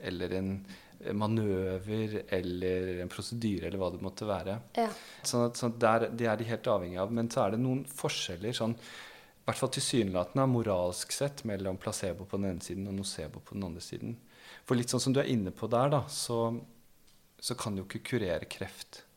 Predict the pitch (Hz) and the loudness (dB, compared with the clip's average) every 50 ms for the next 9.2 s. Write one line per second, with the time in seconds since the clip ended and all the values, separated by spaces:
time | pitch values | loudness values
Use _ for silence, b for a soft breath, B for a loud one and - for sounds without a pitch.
0 | b b b b b b b b - - - 123 120 117 120 120 - - B B | b b b b b b b b -2 0 2 2 4 2 2 0 -6 -16 B B
1 | B B B B B B 147 139 - - 139 117 101 98 104 - - 123 110 - | B B B B B B 2 4 4 6 6 4 4 4 0 0 0 0 -2 0
2 | - 127 120 120 123 - - - - 107 98 90 90 87 85 87 - - - - | 0 2 2 0 0 -2 -6 -6 -4 -2 0 2 2 2 0 -2 -8 -14 -8 -2
3 | - 123 127 131 123 - - b b b b b b b b _ - - - - | 0 0 0 0 -2 -6 -10 b b b b b b b b _ -6 -6 -6 -6
4 | - - 104 101 101 98 104 104 - - - - - - _ _ _ _ _ _ | -2 2 4 6 6 6 4 0 -6 -14 -20 -20 -20 -20 _ _ _ _ _ _
5 | - - 107 - 104 90 92 107 107 107 117 107 - - - - 101 - - - | -4 -2 0 0 0 0 0 -2 -2 0 0 0 -2 -4 -8 -8 -8 -8 -8 -8
6 | - - 117 131 139 117 - - - - - _ _ _ _ b b b b b | -2 0 2 2 2 0 -2 -10 -18 -20 -20 _ _ _ _ b b b b b
7 | b b b b _ - 110 110 107 - 110 117 123 139 - - 110 104 107 107 | b b b b _ -2 -2 0 2 4 4 4 4 4 4 4 6 6 6 6
8 | 110 - - - - - - - - 110 101 95 - 98 95 - - 90 82 - | 2 -2 -2 -2 -4 -4 -4 -4 -4 -6 -4 -2 -4 -4 -4 -2 -4 -4 -4 -6
9 | - - 104 98 | -8 -8 -6 -6